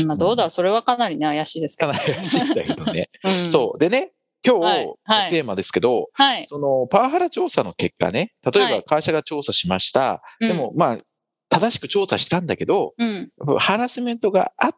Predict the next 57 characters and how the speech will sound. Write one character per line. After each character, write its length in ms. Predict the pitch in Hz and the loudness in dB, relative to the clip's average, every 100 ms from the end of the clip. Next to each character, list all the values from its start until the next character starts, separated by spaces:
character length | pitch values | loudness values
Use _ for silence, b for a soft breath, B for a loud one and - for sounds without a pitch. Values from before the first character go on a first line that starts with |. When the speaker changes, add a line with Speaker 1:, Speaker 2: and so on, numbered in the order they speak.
| _ | _
Speaker 2:
た 120 | - | -2
と 120 | - 110 | -2 -4
認 240 | 185 220 | -4 0
定 120 | 214 | 0
で 120 | 190 | 0
き 80 | 170 | -2
な 80 | 107 | -4
い 60 | - | -6
と。 80 | _ _ _ _ - | _ _ _ _ -2
Speaker 1:
う 60 | 233 | 0
ん。 240 | 208 151 _ | 0 -8 _
Speaker 2:
こ 80 | - | 0
れ 40 | 185 | 2
二 220 | - 370 | 0 0
つ 100 | 330 | 0
あ 60 | |
っ 100 | 311 | 0
て、 100 | - | -2
一 200 | - 359 | 0 -2
つ 120 | - 110 | -2 2
は 280 | 120 107 - | 2 2 -4
事 120 | 135 | -4
実 120 | 220 381 | 0 0
そ 200 | - 120 | 0 -2
の 100 | 123 | 0
も 100 | 151 | -2
の 100 | 175 | -2
が 100 | - | -2
確 260 | - - 139 | -4 -4 -4
認 120 | 139 | 0
で 100 | 127 | 0
き 100 | 131 | 0
な 80 | 117 | -4
い 60 | |
パ 120 | - - | -6 -6
タ 80 | 110 | -6
ー 20 | |
ン。 40 | _ _ _ _ - | _ _ _ _ -2
Speaker 1:
は 160 | 240 | -2
い。 120 | 185 - | -4 0
Speaker 2:
誰 200 | 151 196 | 0 0
も 160 | 202 | -2
見 140 | 190 185 | -4 0
て 140 | 151 | 0
な 180 | 98 85 | 0 -6
い、 80 | - | -2
誰 220 | 120 135 | -2 -2
も 140 | 135 131 | -6 -4
聞 140 | 120 | -4
い 60 | 113 | 0
て 100 | 110 | -2
な 100 | 95 | -2
い 60 | |
パ 140 | - - | -6 -6
タ 80 | |
ー 40 | |
ン 20 | - | -6